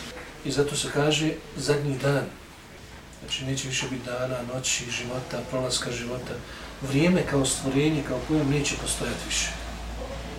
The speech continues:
Znači, dan i sat i ne znam ja nešto. To više neće biti, ovaj, imati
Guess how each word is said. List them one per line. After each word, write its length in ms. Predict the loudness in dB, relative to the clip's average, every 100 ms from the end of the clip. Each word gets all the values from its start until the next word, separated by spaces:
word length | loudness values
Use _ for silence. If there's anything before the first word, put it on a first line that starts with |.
| -8 -10 -10 -10 -10 -6
Znači, 280 | -2 0 4
dan 340 | 4 4 2
i 40 |
sat 420 | 2 2 2 -2 -4
i 100 | -4
ne 60 |
znam 240 | -4 -4 -4
ja 80 |
nešto. 240 | -2 -2 0
To 60 | 0
više 200 | 2 4
neće 240 | 4 4
biti, 320 | 2 2 4 4 2 -4 -6 -6 -4
ovaj, 320 | -2 -2 -2 0
imati 300 | 2 2 2